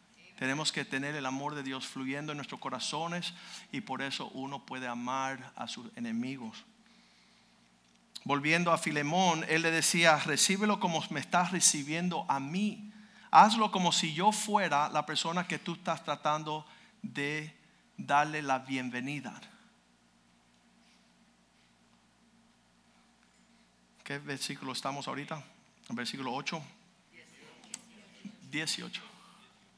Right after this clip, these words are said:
"Por lo cual te ruego", versículo di-, ah,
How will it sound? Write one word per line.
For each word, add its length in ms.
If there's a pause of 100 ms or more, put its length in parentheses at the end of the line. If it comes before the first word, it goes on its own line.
(920)
"Por 160
lo 180
cual 840
te 140
ruego", 640 (2000)
versículo 420
di-, 260
ah, 480